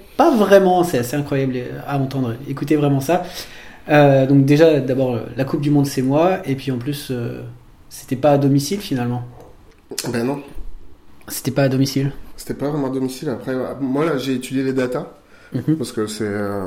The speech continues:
Speaker 2: enfin, les chiffres, c'est mon truc, hein. Et donc, euh, et j'ai plus particulièrement étudié les expected goals de Bernard Laporte.
Speaker 1: Oui.
Speaker 2: Euh,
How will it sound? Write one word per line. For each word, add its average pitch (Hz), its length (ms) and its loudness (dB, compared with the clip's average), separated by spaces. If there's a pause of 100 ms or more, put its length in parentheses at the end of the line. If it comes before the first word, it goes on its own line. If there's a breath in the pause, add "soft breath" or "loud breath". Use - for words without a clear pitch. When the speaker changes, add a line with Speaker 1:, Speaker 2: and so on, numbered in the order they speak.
(240)
Speaker 2:
enfin, 101 180 -8
les 110 100 -4
chiffres, 120 280 -6
c'est 120 140 -4
mon 117 100 -2
truc, 180 280 -2
hein. 202 80 -6 (540 loud breath)
Et 123 80 0
donc, 127 280 0
euh, 120 200 0
et 117 140 -2
j'ai 123 120 -4
plus - 300 -6
particulièrement 165 920 -2
étudié 139 420 -4
les 131 340 -2
expected 135 720 -6
goals 147 340 2 (200)
de 135 320 -2
Bernard 131 380 -2
Laporte. 123 340 -4 (220)
Speaker 1:
Oui. 123 160 -4 (720 loud breath)
Speaker 2:
Euh, 113 500 2